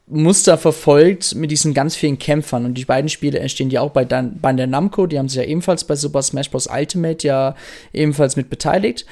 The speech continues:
Und ich glaube, dass Nintendo so ein bisschen diese Strategie abgeschaut hat, denn das lo-, läuft ja bei Dragon Ball zum Beispiel auch richtig gut. Und wie man sieht bei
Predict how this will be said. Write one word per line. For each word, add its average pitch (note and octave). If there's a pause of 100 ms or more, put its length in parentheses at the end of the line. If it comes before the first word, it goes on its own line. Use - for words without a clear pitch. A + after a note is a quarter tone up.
(240)
Und -
ich D3+
glaube, E3+
dass G3+
Nintendo F#3
so F3+
ein E3
bisschen F3+
diese E3+
Strategie D3+
abgeschaut -
hat, F3
denn C#3+
das -
lo-, C#3+
läuft C#3
ja -
bei C3+
Dragon D3+
Ball C#3
zum C#3
Beispiel C3+
auch C3
richtig C#3+
gut. E3
Und C#3+
wie D3
man D3
sieht D#3+
bei C3+